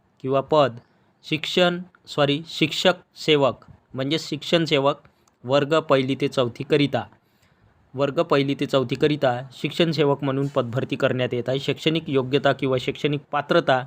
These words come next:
किंवा शैक्षणिक अर्हता एचएसएससी, डीएड, टीईटी ऑब्लिक सीटीईटी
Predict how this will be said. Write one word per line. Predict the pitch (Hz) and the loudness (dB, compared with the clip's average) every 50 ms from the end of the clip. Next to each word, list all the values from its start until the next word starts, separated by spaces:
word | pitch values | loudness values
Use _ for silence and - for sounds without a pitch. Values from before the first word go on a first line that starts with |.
| - - _ _ _ _ _ _ - | -10 -20 _ _ _ _ _ _ -8
किंवा | 139 135 139 127 | -4 -4 -2 -2
शैक्षणिक | - 147 139 - - 160 160 165 160 - _ _ _ _ _ _ - | -2 -4 -4 -4 -4 -4 -4 -4 -6 -8 _ _ _ _ _ _ -4
अर्हता | 135 143 160 156 160 151 131 123 123 131 _ _ _ _ _ _ _ _ _ _ _ _ _ - | -2 0 0 2 2 2 2 2 -2 -8 _ _ _ _ _ _ _ _ _ _ _ _ _ -12
एचएसएससी, | 120 123 143 156 170 165 - - - - - - 135 135 - - 156 147 139 - - - 160 151 123 113 120 - - - - 120 120 | -6 -2 0 0 0 -2 -4 -16 -20 -20 -8 -4 -2 -2 0 2 2 2 2 0 -2 -2 0 0 0 -2 -4 -10 -16 -14 -6 0 4
डीएड, | 135 156 151 139 123 120 120 - - _ _ _ _ - - _ - - _ _ - _ _ _ - | 6 6 6 6 2 0 -4 -12 -20 _ _ _ _ -20 -20 _ -20 -20 _ _ -20 _ _ _ -6
टीईटी | 156 170 180 180 180 185 185 170 | -4 -2 -2 -4 -2 0 2 4
ऑब्लिक | 156 147 135 131 147 151 147 - | 4 4 2 0 -2 -6 -6 -4
सीटीईटी | - - 147 139 - 175 175 170 165 170 147 123 | -4 -4 -4 -4 0 0 0 0 2 0 -2 -2